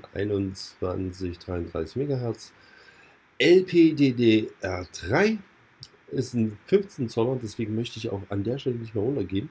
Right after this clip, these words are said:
Eher noch einen Zoll drüber setzen.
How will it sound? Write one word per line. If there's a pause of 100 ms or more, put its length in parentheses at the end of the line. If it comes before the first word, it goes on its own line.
(1800)
Eher
noch
einen
Zoll
drüber
setzen.